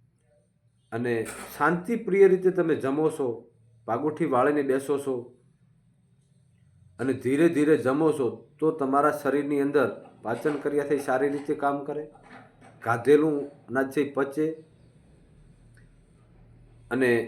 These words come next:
શરીરની અંદર નુકસાની ના થાય. પરંતુ અત્યારે કેવું આવ્યું કે ભાઈ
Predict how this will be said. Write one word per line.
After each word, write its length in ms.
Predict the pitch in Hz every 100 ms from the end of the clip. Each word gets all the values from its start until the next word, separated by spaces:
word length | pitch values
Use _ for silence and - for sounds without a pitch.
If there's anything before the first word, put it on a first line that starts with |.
| - -
શરીરની 480 | - 165 180 185 185
અંદર 240 | 175 170 135 131
નુકસાની 460 | 135 139 - 165 135
ના 160 | 117 107
થાય. 260 | 98 82 - - - - - _ - - - - - _ - - -
પરંતુ 260 | 143 180 180
અત્યારે 340 | 180 185 190 185
કેવું 280 | 190 180 143
આવ્યું 260 | 113 101 - - _ _ _ - - _ _ - -
કે 120 | 139
ભાઈ 280 | 139 139